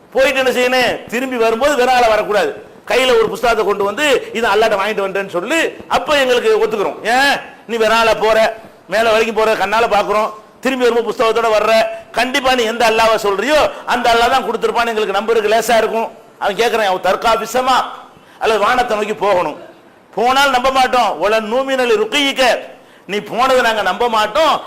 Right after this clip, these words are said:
"ஹத்தா துனஸில அலைனா கிதாபன் நக்ரவுஹு", நாங்கள் வாசிக்கிற விதமாக ஒரு புஸ்தகத்தோடு நீ இறங்கணும், வெறுங்கையை வீசிக்கிட்டு இப்படி மேல போகணும், திரும்பி வரும்போது புஸ்தகத்தோட வரணும்.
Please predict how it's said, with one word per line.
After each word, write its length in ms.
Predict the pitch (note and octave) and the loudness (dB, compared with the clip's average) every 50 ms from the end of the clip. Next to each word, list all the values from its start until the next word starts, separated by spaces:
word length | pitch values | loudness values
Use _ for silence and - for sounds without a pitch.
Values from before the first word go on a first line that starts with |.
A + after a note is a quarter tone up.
| - - - | -8 -4 -2
"ஹத்தா 400 | G3+ A3 - - C#4 C4+ C4 C4 B3+ | -2 -2 -2 0 2 2 2 2 2
துனஸில 400 | A#3 G#3+ A3 G#3+ F#3+ B3+ B3+ A#3+ A3 G#3+ | 0 0 0 -2 -2 0 0 2 2 2
அலைனா 260 | A3 A3+ A3 A3+ C#4 C#4+ C#4 | 2 0 0 2 0 0 0
கிதாபன் 500 | C#4 A#3+ - - A#3+ A#3+ A#3+ B3+ A#3+ A3+ | -2 -4 -2 0 2 2 2 0 0 -2
நக்ரவுஹு", 600 | C4 - - E4 D#4+ D4+ D4 C4 A3 F3+ C#3 - - - - - - - - _ _ _ _ | -2 -2 0 2 2 2 2 2 0 -2 -4 -8 -12 -18 -20 -20 -20 -20 -20 _ _ _ _
நாங்கள் 320 | F#3 G#3 A#3+ A#3 A#3 G#3+ | -4 -2 0 0 0 0
வாசிக்கிற 580 | F#3+ F#3+ A3+ C4+ C4 C4 C#4 - C4 C4+ B3+ A#3+ | 2 2 2 2 0 0 -2 -2 0 2 2 2
விதமாக 640 | A#3+ A#3 A#3+ A#3 A3+ A3+ A3+ A3+ D4 D#4+ D4 A3+ - - - | 2 0 0 0 2 0 2 2 2 2 2 0 -2 -4 -6
ஒரு 200 | - G3+ A3 G#3+ | -4 -2 -2 -2
புஸ்தகத்தோடு 560 | A3 A3 A3 - D4+ C#4+ C4+ C4 B3+ C4 C4 C4 | -2 -4 -4 -2 0 2 2 2 2 2 0 0
நீ 80 | B3 | 0
இறங்கணும், 760 | G#3 G3 F#3+ G3+ G3+ F#3 E3+ E3+ F3+ F#3+ G3+ G3+ F#3 E3 C3 - - - - - - - - | 0 0 0 0 0 -2 -2 -2 0 0 0 0 -2 -2 -4 -8 -14 -20 -20 -20 -20 -8 -4
வெறுங்கையை 380 | E3 A3 B3 B3 A#3+ A#3 A3+ G#3 | -2 -2 0 2 2 2 2 2
வீசிக்கிட்டு 220 | G3 E3+ G#3 F3+ | -2 -2 -4 -4
இப்படி 140 | G3+ G3 F3+ | -4 -4 -2
மேல 220 | F3+ G3 G#3 G#3 | -2 0 0 0
போகணும், 500 | - F#3 G3+ G#3 A3 A#3 C4+ D4 D4 - - - - - - - - - | 0 0 0 0 2 2 2 2 2 0 -4 -8 -16 -20 -20 -20 -12 -6
திரும்பி 280 | - C#4+ D4 D4 C#4 | -4 -2 -2 -2 0
வரும்போது 360 | C4 A#3+ A#3 A3+ A3+ B3+ B3+ A#3 | 0 0 0 2 2 0 0 0
புஸ்தகத்தோட 420 | G3+ F#3+ - A3 G#3+ G#3+ G#3+ G#3+ | -4 -4 -2 0 0 0 0 0
வரணும். 640 | G#3 F#3 F3 E3+ E3+ E3+ F3 F#3+ G#3 A3 G3+ F3 C#3 | 2 2 2 0 0 -2 -2 0 0 0 -2 -2 -4